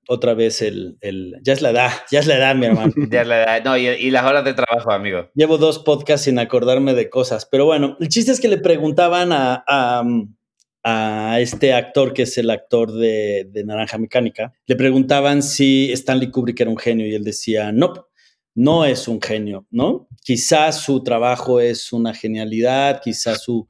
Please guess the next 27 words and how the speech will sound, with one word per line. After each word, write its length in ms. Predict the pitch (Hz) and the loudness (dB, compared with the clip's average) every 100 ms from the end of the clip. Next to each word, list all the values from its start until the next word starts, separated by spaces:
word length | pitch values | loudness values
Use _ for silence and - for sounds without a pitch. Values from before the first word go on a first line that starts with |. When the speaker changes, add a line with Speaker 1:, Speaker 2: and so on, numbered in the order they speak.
| _ _ _ | _ _ _
Speaker 1:
su, 840 | - - 120 113 113 110 107 104 - | -12 -2 0 2 0 -4 -8 -14 -18
su, 840 | - - 113 107 104 104 101 98 - | -20 -8 -6 -6 -8 -8 -10 -12 -14
su 260 | - - 127 | -6 0 4
obra 580 | 143 147 147 127 110 - _ _ _ _ _ _ _ | 4 4 2 2 -2 -12 _ _ _ _ _ _ _
visualmente 1080 | 117 120 - 147 139 135 131 127 123 117 110 | -4 -4 0 2 4 4 4 2 0 -2 -2
es, 300 | 107 - - | -4 -12 -12
es 260 | 113 107 - | -12 -10 -10
extraordinaria, 1000 | 98 - 110 110 117 120 120 127 147 - - _ _ | -12 -6 -2 -2 -2 0 0 0 -2 -6 -20 _ _
pero 160 | - | 0
el 160 | 117 117 | 0 2
trato 600 | 143 139 135 147 135 135 | 2 2 2 2 2 -2
y 60 | 127 | -4
la 120 | 117 | -2
relación 640 | 110 110 104 - 127 127 | -2 -4 -6 0 0 0
con 160 | 123 113 | -2 -8
sus 180 | - - | -10 -8
colaboradores 840 | 110 107 107 107 107 117 120 - | -6 -4 -2 -2 0 0 -2 -2
hace 460 | 110 - 117 113 - _ _ | -4 -2 -2 -2 -10 _ _
que 120 | 107 | -2
no 160 | 131 139 | 0 0
sea 240 | - 110 | 0 -2
un, 320 | 107 104 104 | -2 -8 -12
un, 200 | 113 107 - | -14 -14 -12
un 140 | 107 | -12
genio, 420 | - 170 139 104 - | 0 2 2 -4 -8
pues, 220 | 92 - | -14 -14
porque 560 | _ 98 - 104 104 | _ -18 -8 -8 -8